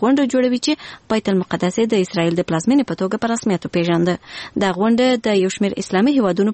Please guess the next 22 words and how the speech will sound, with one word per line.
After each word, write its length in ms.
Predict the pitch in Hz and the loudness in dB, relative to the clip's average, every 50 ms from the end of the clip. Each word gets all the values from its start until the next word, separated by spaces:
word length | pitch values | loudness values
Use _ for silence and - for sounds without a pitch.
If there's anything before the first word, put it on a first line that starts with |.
| - | -2
په 40 | 220 208 | -2 -2
غوښتنه 320 | 226 247 - - 294 262 202 156 | -2 -2 0 0 0 0 0 0
دایریږي. 460 | - - 180 165 170 170 165 165 175 - _ _ _ - - - - - - - - - - | 0 -2 0 0 2 2 2 0 -2 -4 _ _ _ -20 -20 -18 -16 -14 -14 -14 -8 -4 0
په 160 | 285 285 285 277 | 0 2 2 2
ملګرو 300 | 285 277 254 285 277 277 269 | 2 0 0 0 2 2 2
ملتونو 400 | 269 262 262 - 269 262 262 254 - | 2 2 0 0 2 0 0 0 0
کې 120 | - 262 254 240 - | -2 -2 -2 0 0
د 260 | 233 233 240 240 - | 0 2 2 0 0
فلسطین 460 | - 208 208 202 - - - 302 269 - - 180 | 0 -2 -2 -2 -4 -2 0 0 0 0 -2 -4
استازي 440 | 185 - - 180 170 170 175 190 185 - - 190 196 | -4 -2 -2 -2 -2 0 0 0 -2 0 0 0 2
ریاض 320 | 196 190 196 190 185 180 - 175 | 2 2 2 2 0 0 0 2
منصور 320 | 175 175 - - 302 311 | 0 0 0 0 2 4
وویل، 260 | 294 277 277 285 285 285 - - - - - - 226 214 | 4 4 4 2 0 -2 -4 -8 -16 -12 -8 -4 -2 0
د 140 | 262 269 - | 0 0 0
عمومي 300 | - 285 302 302 320 349 320 | 0 2 2 4 4 2 2
اسامبلې 340 | 262 - 247 226 214 208 214 214 226 | 0 0 -2 0 0 2 2 2 2
یو 60 | 240 247 - | 0 0 0
سل 180 | 262 254 247 240 | 0 0 0 0
درې 280 | 208 196 240 294 339 320 262 | -2 -2 0 2 4 4 4
نوي 180 | 226 190 190 185 180 | 2 2 0 -2 0
غړي 200 | 185 202 190 170 170 | 0 0 0 2 0
به 80 | 170 | 0